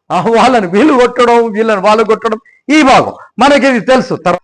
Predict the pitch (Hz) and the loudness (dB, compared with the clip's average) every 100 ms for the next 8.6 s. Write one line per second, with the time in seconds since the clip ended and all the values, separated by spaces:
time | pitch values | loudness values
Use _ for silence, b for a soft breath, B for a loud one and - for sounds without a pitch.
0 | 175 233 269 240 254 226 208 240 220 269 | -2 0 2 2 0 0 0 0 2 2
1 | 269 254 254 240 - 214 247 247 240 233 | 2 2 2 0 -2 -2 0 0 0 2
2 | 254 277 262 254 254 254 247 233 226 214 | 2 2 2 2 2 2 0 0 0 0
3 | 247 214 214 165 202 240 233 226 226 208 | -2 -2 -2 -2 -4 -2 0 2 2 0
4 | 196 220 208 202 202 214 254 - _ _ | -2 0 0 0 0 0 -2 -6 _ _
5 | _ 180 254 285 262 214 160 131 190 - | _ -6 -2 0 0 0 -2 -4 -6 -14
6 | b b 226 - 285 277 269 262 247 - | b b -4 0 0 2 0 2 0 0
7 | 262 247 220 170 190 254 254 233 185 151 | -2 0 0 0 0 2 2 2 2 2
8 | 190 247 262 240 196 | 0 0 2 2 2